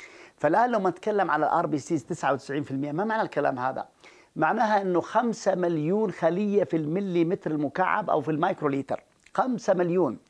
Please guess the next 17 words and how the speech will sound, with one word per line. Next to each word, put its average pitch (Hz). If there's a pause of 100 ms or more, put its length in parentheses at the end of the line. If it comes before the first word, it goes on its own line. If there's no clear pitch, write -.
(440)
بينما 220
ال 160
دبليو 185
بي 160
سي 196
قلنا 170
أقل 214
من 170
واحد 160
في -
المية، 143
واحد 170
في -
المية 185
أقل 170
يعني 139
عشرة 165